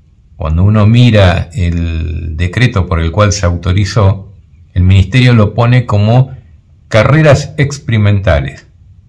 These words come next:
A ver, traducido es, yo tengo plata,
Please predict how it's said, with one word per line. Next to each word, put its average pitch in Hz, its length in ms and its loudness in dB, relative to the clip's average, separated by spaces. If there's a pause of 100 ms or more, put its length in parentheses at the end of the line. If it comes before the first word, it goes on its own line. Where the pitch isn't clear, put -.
(840)
A 92 160 2
ver, 80 180 -2
traducido 101 640 2
es, 78 260 -2 (100)
yo 98 160 -10
tengo 98 300 0
plata, 147 600 0